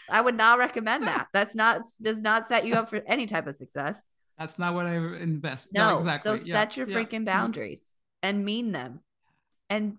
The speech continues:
Speaker 1: and have a consequence. And it can be in love. Their boundaries are loving. They're, it's an invitation to intimacy.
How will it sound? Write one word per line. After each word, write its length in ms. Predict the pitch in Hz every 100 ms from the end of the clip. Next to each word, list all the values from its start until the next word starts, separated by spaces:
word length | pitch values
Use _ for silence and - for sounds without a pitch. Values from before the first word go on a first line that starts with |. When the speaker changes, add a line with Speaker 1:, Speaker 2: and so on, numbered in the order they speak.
| _
Speaker 1:
and 320 | 202 214 202 -
have 300 | 208 214 220
a 60 | 233
consequence. 800 | 233 220 226 208 156 131 143 - _ _ -
And 140 | 196
it 220 | 190 -
can 120 | 262
be 140 | 233 240
in 140 | 202
love. 380 | 160 151 160 - _ -
Their 180 | 208 208 - 220
boundaries 480 | 208 196 220 240 233
are 80 | 202
loving. 460 | 185 196 165 139 - _ _ _
They're, 420 | 180 185 185 - -
it's 580 | 185 - _ - - - - - -
an 140 | 185
invitation 680 | 175 202 196 196 185 175 175
to 180 | - -
intimacy. 600 | 147 - - - -